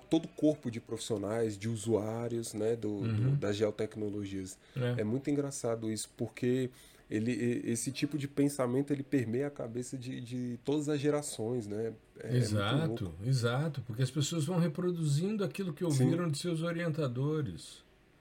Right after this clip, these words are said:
Speaker 2: que por sua vez ouviram isso de repente num congresso, ou leram num artigo e acharam que era correto.
Speaker 1: E gravou
Speaker 2: E
Speaker 1: aquela informação
Speaker 2: e
Speaker 1: e vai
Speaker 2: muitas
Speaker 1: passando.
Speaker 2: vezes, Gustavo, não vão atrás porque não sabem como fazer.
Speaker 1: É.
Speaker 2: Eu, eu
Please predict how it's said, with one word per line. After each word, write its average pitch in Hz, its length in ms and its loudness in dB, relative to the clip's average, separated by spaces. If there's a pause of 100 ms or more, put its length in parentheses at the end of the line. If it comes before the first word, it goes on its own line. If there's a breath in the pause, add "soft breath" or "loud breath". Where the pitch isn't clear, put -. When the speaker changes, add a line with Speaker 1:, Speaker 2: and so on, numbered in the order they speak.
(320 loud breath)
Speaker 2:
que 143 120 2
por 139 200 2
sua 170 240 4
vez 131 380 2
ouviram 131 480 2
isso 139 260 0
de 123 60 2
repente 127 480 0
num 123 100 2
congresso, 123 580 0
ou 123 60 2
leram 127 220 2
num 120 180 0
artigo 147 440 -2
e - 20 0
acharam 147 360 -2
que 143 140 -4
era 151 160 0
correto. 139 640 -2 (580 loud breath)
Speaker 1:
E 120 60 -2
gravou 120 460 8
Speaker 2:
E - 20 2
Speaker 1:
aquela 123 180 2
informação 127 680 -2
Speaker 2:
e 139 100 6
Speaker 1:
e 143 40 6
vai 131 100 6
Speaker 2:
muitas 147 280 6 (220)
Speaker 1:
passando. 151 160 6
Speaker 2:
vezes, 135 340 2
Gustavo, 92 720 -6
não 120 280 0
vão 113 300 -2
atrás 110 600 -4
porque - 180 -12
não 117 220 -2
sabem 123 440 -4
como 107 260 -6
fazer. 78 420 -12 (1600 loud breath)
Speaker 1:
É. 95 220 -6
Speaker 2:
Eu, 135 280 4
eu 131 200 4